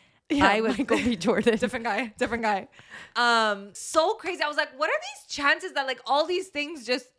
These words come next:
Speaker 2: like, how, what are the chances you flash a yacht and it ends up being Michael Jordan's?" Like, I mean, the chances are, are not super low, but they're still not high.
Speaker 1: I mean, she also chose a good boat, one with a basketball on it.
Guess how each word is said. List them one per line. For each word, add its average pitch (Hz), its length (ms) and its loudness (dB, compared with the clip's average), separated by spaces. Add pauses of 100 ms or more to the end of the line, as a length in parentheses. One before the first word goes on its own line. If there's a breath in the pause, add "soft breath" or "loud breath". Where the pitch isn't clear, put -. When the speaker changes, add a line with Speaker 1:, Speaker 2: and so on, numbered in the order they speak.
(580)
Speaker 2:
like, 294 220 0 (100)
how, - 220 -8
what 320 140 -6
are 427 60 -4
the 453 120 -6
chances 285 380 -2
you 226 80 -12
flash 233 400 0
a 233 40 -6
yacht 202 260 2
and 196 140 -6
it 175 40 -4
ends 190 180 -6
up 190 120 -6
being 185 180 -10
Michael 180 260 -4
Jordan's?" 160 480 -4
Like, 233 180 2
I 220 80 0
mean, 247 140 -6
the 233 80 -6
chances 277 420 -4
are, 196 220 0 (100)
are 196 120 2
not 226 280 0
super 233 380 -8
low, 202 300 0
but 381 140 -4
they're 311 100 -6
still 277 420 -6 (180)
not 190 200 -2
high. 190 240 -6 (160)
Speaker 1:
I 254 60 0
mean, 294 160 2
she 285 160 0
also 285 260 2
chose 254 300 0
a 208 60 -2
good 196 280 -2
boat, 185 240 2
one 190 200 2
with 190 140 -2
a 190 60 2
basketball 196 680 4
on 202 180 2
it. 196 80 -4